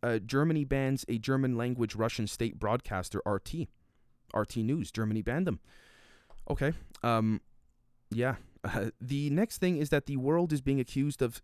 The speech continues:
quote, "sitting and watching," end quote, as the Myanmar sli-, as Myanmar slides to war. A year after the coup, renewed calls for action against the military accused of heinous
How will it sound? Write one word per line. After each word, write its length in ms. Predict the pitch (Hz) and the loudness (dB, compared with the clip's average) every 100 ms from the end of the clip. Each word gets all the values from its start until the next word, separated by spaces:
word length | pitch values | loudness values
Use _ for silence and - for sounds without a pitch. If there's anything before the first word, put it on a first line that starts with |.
| - | -2
quote, 280 | - 131 | 2 2
"sitting 340 | - - 170 156 | 0 0 2 2
and 140 | 143 | 0
watching," 440 | 123 165 - 113 101 | 2 0 2 -2 0
end 160 | 107 | -2
quote, 240 | - 104 104 | -2 -2 0
as 200 | 110 104 | 0 0
the 100 | 113 | 0
Myanmar 480 | 110 113 117 110 110 | 0 2 0 0 0
sli-, 280 | - 110 104 | -2 -2 -2
as 140 | 104 104 | -2 -2
Myanmar 400 | 113 113 104 104 | 0 0 0 -2
slides 320 | 110 104 - | -2 -2 -2
to 80 | 95 | -4
war. 340 | 95 117 80 - - - | 0 0 -2 -6 -18 -4
A 100 | - | -2
year 280 | 117 131 123 | 4 6 6
after 240 | 123 - | 2 0
the 80 | 120 | -2
coup, 260 | - 123 131 | 0 2 2
renewed 380 | 110 113 123 | 2 0 0
calls 260 | - 113 117 | 0 -2 -2
for 180 | - - | -4 -6
action 360 | 117 - - | -4 -4 -2
against 260 | 127 110 101 | 0 -2 -2
the 60 | 104 | -2
military 560 | 113 110 - 113 110 | 0 0 0 0 2
accused 340 | 101 - 110 104 | 0 0 -2 -2
of 100 | - | -6
heinous 360 | 117 117 107 | -2 -2 -2